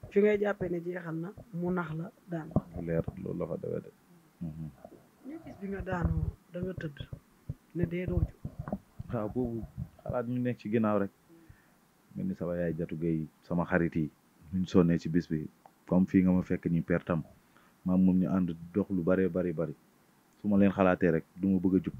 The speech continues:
Speaker 2: Sama rax yi, ñoom Pokola, Babacar, Ousseynou Mané.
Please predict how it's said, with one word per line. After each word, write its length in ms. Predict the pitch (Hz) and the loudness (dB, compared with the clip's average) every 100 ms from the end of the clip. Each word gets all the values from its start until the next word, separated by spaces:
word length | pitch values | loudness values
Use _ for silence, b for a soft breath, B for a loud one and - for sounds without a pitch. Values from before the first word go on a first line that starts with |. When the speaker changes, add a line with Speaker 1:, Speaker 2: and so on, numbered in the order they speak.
| - | -2
Speaker 2:
Sama 220 | 82 87 | 2 4
rax 160 | 85 | 4
yi, 140 | 85 80 | 4 4
ñoom 140 | 82 | 2
Pokola, 400 | 80 - 82 80 | 0 0 2 2
Babacar, 500 | 76 78 80 82 80 - b b b b b b b _ _ | 0 0 0 0 -4 -6 b b b b b b b _ _
Ousseynou 300 | - 95 87 | 4 8 8
Mané. 380 | 87 87 85 80 | 8 6 6 2